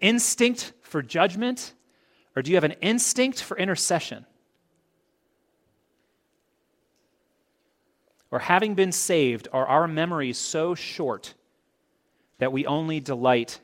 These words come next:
in the destruction of other sinners? We've been spared. And then do we delight in the destruction of others? Or do we delight in interceding?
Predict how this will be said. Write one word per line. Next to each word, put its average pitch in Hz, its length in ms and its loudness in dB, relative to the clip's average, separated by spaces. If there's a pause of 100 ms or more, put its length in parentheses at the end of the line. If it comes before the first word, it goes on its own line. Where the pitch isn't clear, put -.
(220)
in 120 80 -6
the 120 80 -2
destruction 120 720 -8
of 117 240 -8
other 113 220 -4
sinners? - 520 -12 (1300)
We've 139 260 -2
been 120 120 -6
spared. - 440 -10 (1600)
And 110 100 -8
then 117 120 -6
do 113 80 -8
we 110 100 -6
delight 120 680 0
in 123 60 -12
the 117 60 -8
destruction 110 640 -10
of 101 180 -10
others? 98 480 -12 (1200)
Or 113 40 -10
do 104 100 -16
we 113 100 -6
delight 110 640 -4 (240)
in 113 160 -18
interceding? 113 640 -8